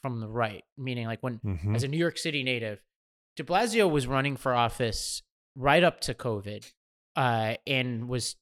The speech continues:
Speaker 1: not working particularly hard to begin with then, and then was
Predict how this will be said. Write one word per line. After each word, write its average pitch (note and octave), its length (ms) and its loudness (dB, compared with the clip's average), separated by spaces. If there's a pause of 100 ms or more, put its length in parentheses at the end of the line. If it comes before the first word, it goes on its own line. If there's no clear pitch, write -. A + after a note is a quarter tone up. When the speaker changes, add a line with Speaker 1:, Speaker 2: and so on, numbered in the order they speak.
(220)
Speaker 1:
not E3 460 4
working F3 340 2
particularly C3 460 0
hard A#2+ 360 2
to A#2+ 80 -6
begin A2+ 340 -4
with A#2+ 260 -4
then, B2+ 400 -6
and C3 240 -4
then C3+ 400 -2
was B2+ 300 -4